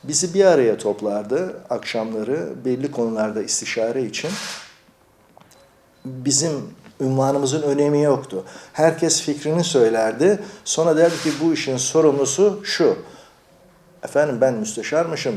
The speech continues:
diğer arkadaş bakanmış. Bunun hoca, biz hepimiz hocanın talebesiydik dürüstçe. Benim tanıdığım en iyi idarecilerden biriydi.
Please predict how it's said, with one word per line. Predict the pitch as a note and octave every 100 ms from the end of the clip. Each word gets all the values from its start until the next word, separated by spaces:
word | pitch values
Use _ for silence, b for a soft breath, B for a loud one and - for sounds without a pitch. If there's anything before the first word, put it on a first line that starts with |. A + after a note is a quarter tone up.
| G2+
diğer | A#2 G#2+
arkadaş | G#2+ A#2+ A#2 - -
bakanmış. | - - D#3+ C#3+ - C#3
Bunun | D#3 E3 D#3
hoca, | D3+ D#3+ F3 D3+
biz | D#3 -
hepimiz | F3+ D#3 D3+
hocanın | D3+ C#3+ D3+
talebesiydik | D#3 B2 B2+ A#2+ A2+ C3 G#2 G2+
dürüstçe. | A2 A2 G#2 - A2+ B2+ B B B B
Benim | A#2+ A#2+ D3 D3
tanıdığım | - A2+ G#2 G#2 G2+ G#2 - -
en | D3 D3 B2
iyi | B2 A#2 A2+ G#2
idarecilerden | G#2 G2+ G2+ G2 G2 G2+ G2+ G#2 G#2
biriydi. | G2+ G2 F#2+